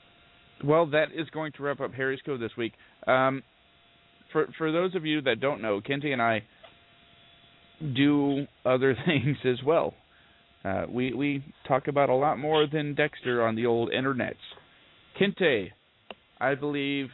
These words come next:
um, well, l-, let's just do this, uh, you know,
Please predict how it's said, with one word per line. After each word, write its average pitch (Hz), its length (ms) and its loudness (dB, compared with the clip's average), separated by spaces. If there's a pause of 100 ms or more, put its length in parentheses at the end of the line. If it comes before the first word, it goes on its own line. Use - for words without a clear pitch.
(400)
um, 120 560 -2 (1400)
well, 175 220 2
l-, 165 100 0
let's 170 220 2
just 190 160 -6 (140)
do 151 140 -2
this, 139 180 -2 (220)
uh, 107 360 4 (3000)
you - 60 0
know, 113 160 0